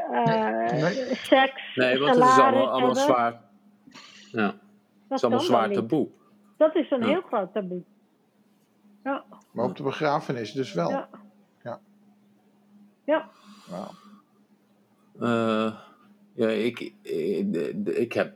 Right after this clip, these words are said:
Speaker 4: daar wel regelmatig problemen mee dat je echte onderwerpen wil bespreken op een, eh, op een borrel. En dat, dat, dat dan, eh, nou ja, op een gegeven moment dan, dan weet je gewoon wel, eh, bij, bij welke collega's of voor welke vrienden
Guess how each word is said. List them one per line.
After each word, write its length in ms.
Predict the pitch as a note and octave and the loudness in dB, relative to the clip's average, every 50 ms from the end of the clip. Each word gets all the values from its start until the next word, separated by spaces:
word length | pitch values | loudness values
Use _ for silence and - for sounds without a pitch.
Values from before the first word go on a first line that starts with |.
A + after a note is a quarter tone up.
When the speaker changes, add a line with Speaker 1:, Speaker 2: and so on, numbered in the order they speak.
| - - | -10 -4
Speaker 4:
daar 200 | - F2+ F#2 F2+ | -2 -2 -2 0
wel 240 | F#2 F#2 F#2 F#2 | -2 -2 -2 0
regelmatig 680 | F#2 F#2 F#2 F#2 F#2+ G2 G2+ G2+ G2 G2+ G2+ - - - | 0 0 -2 -2 -2 0 0 2 0 0 -4 -6 -12 -6
problemen 840 | - A#2 G#2+ F#2+ A2 A2 A2+ A#2 A#2+ A#2 A2 A2 G#2+ G2+ F2 - F#2 | -2 -2 0 0 0 0 0 -2 -2 -2 0 0 0 -2 -2 0 0
mee 260 | G2 G2+ G2 F#2 F#2 | 2 2 2 0 -2
dat 200 | E2+ F2+ F2 - | -2 -4 -6 -4
je 80 | - F2+ | -4 -4
echte 300 | - F#2 - - - G2+ | -2 -4 -6 -4 -6 -4
onderwerpen 580 | - - G2+ G#2+ A2+ G#2+ G#2+ G#2 F#2+ F#2 - G2 | -2 -2 -2 -2 0 0 -2 -2 -2 -4 -4 -4
wil 180 | F2+ F#2 F2+ F2 | -2 -2 -2 -4
bespreken 560 | - - - - F#2+ F2 E2+ F2 - - F2 | -6 -10 -6 -4 -2 -2 -2 -4 -6 -6 -8
op 200 | F#2 - - - | -8 -8 -8 -8
een, 240 | F2 E2+ E2+ E2+ F2 | -8 -6 -6 -6 -4
eh, 100 | F2 E2+ | -4 -6
op 160 | - - - | -6 -8 -8
een 100 | F2+ E2 | -6 -4
borrel. 400 | F2 F2 D#2+ D#2+ E2+ G2 B2+ C3+ - _ _ _ _ _ _ _ _ - - - - _ _ - - - - _ _ - - - - - _ _ _ _ - | -2 0 0 0 0 0 -2 -4 -8 _ _ _ _ _ _ _ _ -20 -20 -20 -20 _ _ -20 -20 -20 -20 _ _ -20 -20 -20 -20 -20 _ _ _ _ -14
En 180 | - - F2+ F2 | -10 -8 -4 -4
dat, 200 | F2 F2 E2+ - _ _ _ _ _ | -4 -4 -4 -6 _ _ _ _ _
dat, 180 | - F2+ F2 - - | -6 -6 -6 -6 -4
dat 220 | - F2+ F2 - | -4 -4 -4 -4
dan, 200 | - F2 E2+ E2+ | -6 -4 -4 -4
eh, 220 | F2+ F2 F2 F2 F2 | -4 -4 -4 -4 -4
nou 180 | F2 E2 - - _ _ _ _ - - - - - - | -6 -8 -10 -12 _ _ _ _ -20 -20 -20 -20 -12 -4
ja, 180 | - G2 F#2 G2 | -2 0 0 0
op 80 | G2 | 0
een 60 | - - | -2 -2
gegeven 300 | - F#2 F#2+ F#2+ - G2 | -2 0 0 -2 -2 -4
moment 180 | F#2 F2 D#2+ | -4 -2 -2
dan, 220 | F#2+ F#2 E2+ E2+ F2 | -4 -6 -4 -4 -6
dan 180 | F2 F2 E2+ | -6 -4 -4
weet 260 | E2+ F2+ F2+ F2+ - | -2 -2 -4 -4 -6
je 60 | - - | -8 -12
gewoon 280 | - - E2+ E2+ F2 | -8 -6 -4 -4 -2
wel, 420 | F2 E2+ E2 E2 E2 D#2+ D#2+ D#2 D#2+ | -2 -2 -2 -2 -4 -4 -4 -6 -6
eh, 220 | E2+ E2 E2 E2 | -4 -4 -6 -4
bij, 160 | D#2+ E2+ E2 - | -4 -6 -6 -4
bij 160 | - F2 E2 | -4 -4 -2
welke 360 | D#2 E2+ E2 E2+ - - F#2 - | -2 -2 -4 -4 -4 -6 -8 -6
collega's 640 | - - F2 E2 E2 E2 E2+ E2+ - F2 E2+ - - | -4 -4 -2 0 0 -2 -2 -2 -4 -6 -6 -6 -8
of 80 | - - | -10 -8
voor 180 | - F2 E2 D#2+ | -6 -4 -2 -2
welke 420 | E2+ E2 D#2+ - - E2+ D#2+ E2 | -2 -4 -4 -6 -6 -6 -6 -6
vrienden 600 | - - - F#2 F2 F2 E2 D#2 D#2+ D#2+ D#2+ C#2 | -8 -8 -6 -4 -4 -2 -2 -4 -4 -6 -6 -8